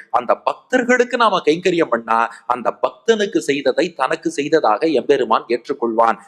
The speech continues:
இது நான்காவது பக்தி, பாத சேவனம். இதெல்லாம் அன்றாட வாழ்வில் செய்யக்கூடியது. அஞ்சு, அர்ச்சனம்.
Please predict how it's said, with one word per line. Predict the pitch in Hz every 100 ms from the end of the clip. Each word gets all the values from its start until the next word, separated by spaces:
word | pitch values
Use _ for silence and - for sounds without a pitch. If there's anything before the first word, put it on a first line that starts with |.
| _
இது | 117 107
நான்காவது | 107 139 180 175 147 131
பக்தி, | 117 151 - 165
பாத | - 123 143 139
சேவனம். | 120 113 110 -
இதெல்லாம் | 131 131 143 165 165
அன்றாட | 139 156 165 160
வாழ்வில் | 139 135 143 165
செய்யக்கூடியது. | 135 156 151 123 117 90 - _ _ _ _ _ _
அஞ்சு, | - 110 156 151 104 - _ _
அர்ச்சனம். | 117 - - 165 127 113